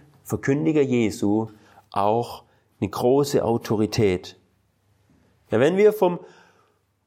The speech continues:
obersten Chef des Universums gesandt sind, dann kommen wir im Auftrag des Königs, der alle anderen Menschen, egal von welchem Rang, genauso geschaffen hat.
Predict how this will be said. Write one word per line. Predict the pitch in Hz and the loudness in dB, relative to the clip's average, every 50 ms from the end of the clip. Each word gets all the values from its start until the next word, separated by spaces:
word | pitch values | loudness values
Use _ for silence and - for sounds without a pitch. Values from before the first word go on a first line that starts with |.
| _ - | _ 4
obersten | 202 240 254 254 240 240 - - 208 | 4 6 6 6 4 2 2 -2 -4
Chef | 185 - 208 202 214 202 214 | -2 2 4 4 4 2 0
des | - 185 160 | 0 0 2
Universums | 170 175 175 170 156 160 165 175 170 - 170 156 156 160 151 156 - - | 2 4 4 4 4 4 4 2 2 0 0 0 2 2 0 0 0 0
gesandt | 151 139 139 160 156 156 143 117 | 0 2 4 2 2 0 0 -2
sind, | - 120 110 117 139 151 147 - - - - - - _ _ _ _ _ _ _ _ _ _ _ _ _ _ _ _ _ - | 0 2 2 2 2 0 -4 -6 -10 -12 -16 -20 -20 _ _ _ _ _ _ _ _ _ _ _ _ _ _ _ _ _ -2
dann | - 131 117 | -2 0 0
kommen | - - 165 185 208 196 190 | 0 -2 -2 -2 -4 -6 -8
wir | 185 190 180 170 | -6 -6 -4 -4
im | - 131 120 - - | -2 -2 -4 -4 -2
Auftrag | - 139 151 156 156 156 156 - - 135 127 120 120 127 131 - | -2 0 2 2 0 -2 -4 -8 -4 -2 -2 0 -2 -2 -6 -8
des | - - - - | -8 -8 -6 -4
Königs, | - - 175 - 131 101 87 - - - - - _ _ _ _ _ _ _ - - | -2 -2 0 2 2 0 -2 -2 -4 -8 -8 -10 _ _ _ _ _ _ _ -2 0
der | 120 127 123 - - | 0 0 0 -2 -4
alle | - 139 175 190 214 220 208 - | -2 0 0 2 2 0 0 0
anderen | 190 185 190 185 185 185 175 | 0 0 2 2 0 0 2
Menschen, | 175 175 180 170 156 156 - - 143 147 160 170 - - - - - | 2 0 0 0 -2 -4 -2 0 0 2 0 -2 -4 -8 -16 -16 -6
egal | - 143 151 156 160 - 254 - 151 156 185 190 | 0 0 0 0 0 0 0 2 2 2 2 0
von | 196 - 156 143 135 113 117 | -2 0 0 2 2 2 2
welchem | 135 151 170 160 - 170 151 147 | 2 2 2 0 0 0 0 0
Rang, | 135 156 151 131 110 113 123 139 147 - - _ _ _ - _ _ _ _ _ | 0 2 0 0 0 -2 -4 -6 -8 -10 -14 _ _ _ -20 _ _ _ _ _
genauso | - 113 110 113 120 127 139 147 147 151 151 143 - - 127 127 127 | -2 0 0 2 2 0 0 0 0 -2 -2 -4 -2 0 0 0 0
geschaffen | - 127 120 - - 123 123 120 - 107 92 | 0 -2 -4 -2 0 -2 -2 -2 -4 -8 -8
hat. | 90 87 85 - - - | -6 -8 -8 -10 -12 -20